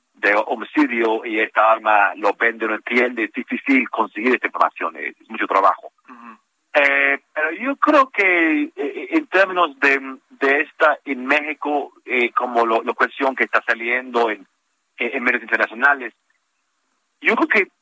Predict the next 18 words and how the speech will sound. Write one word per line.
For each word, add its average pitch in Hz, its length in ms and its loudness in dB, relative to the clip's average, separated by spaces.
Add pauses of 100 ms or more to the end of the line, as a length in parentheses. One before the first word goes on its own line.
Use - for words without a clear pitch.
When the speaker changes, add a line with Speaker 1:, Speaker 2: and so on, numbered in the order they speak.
(160)
Speaker 1:
podría 247 420 2
ser 208 200 -2
que, - 120 -14
que 165 180 0
en 156 80 -6
México 180 320 -4
ha - 40 -20
sido 160 180 -6
tanto, 165 760 0 (680)
tanto 170 600 0 (320)
noticia 104 540 0
de 107 120 -6
violencia 107 500 -6
en 98 100 -6
México 90 400 -6 (140)
durante 101 640 0
quince 135 380 -2
años, 82 240 -4